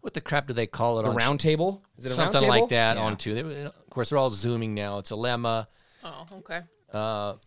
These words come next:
Speaker 2: Dolce.
Speaker 1: Dolce and, and the dude that played for, uh, Utah State.
Speaker 2: Riley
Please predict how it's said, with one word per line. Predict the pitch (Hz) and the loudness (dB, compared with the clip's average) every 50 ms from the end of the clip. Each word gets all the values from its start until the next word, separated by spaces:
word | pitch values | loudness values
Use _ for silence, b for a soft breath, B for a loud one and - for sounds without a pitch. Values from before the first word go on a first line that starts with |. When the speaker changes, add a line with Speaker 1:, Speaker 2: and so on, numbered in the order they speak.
| - 120 | -8 -2
Speaker 2:
Dolce. | - 127 120 120 - - 123 120 123 | 0 0 0 0 -2 -2 -2 0 2
Speaker 1:
Dolce | 131 139 135 139 135 - - 139 127 120 117 117 113 | 4 6 6 6 4 2 0 0 0 0 0 -2 -4
and, | 113 113 - - | -6 -10 -10 -10
and | 113 107 | -8 -8
the | 107 101 | -8 -6
dude | 95 107 120 117 107 | -2 -2 0 0 -2
that | 113 - - | -4 -8 -8
played | - 113 110 107 98 95 | -6 -4 -4 -4 -4 -6
for, | - - 110 104 101 98 95 | -8 -8 -6 -6 -6 -6 -6
uh, | 92 90 90 87 85 87 - _ _ _ _ _ _ _ _ _ _ _ _ _ _ _ _ _ _ - - _ _ _ _ - | -8 -8 -10 -12 -12 -16 -20 _ _ _ _ _ _ _ _ _ _ _ _ _ _ _ _ _ _ -20 -20 _ _ _ _ -6
Utah | - 104 95 - 101 92 | -4 -4 -2 -4 -4 -6
State. | - - - 95 90 90 | -6 -6 -6 -4 -2 0
Speaker 2:
Riley | 113 113 113 117 113 117 113 113 107 - | 0 2 2 0 0 -2 -2 -4 -6 -8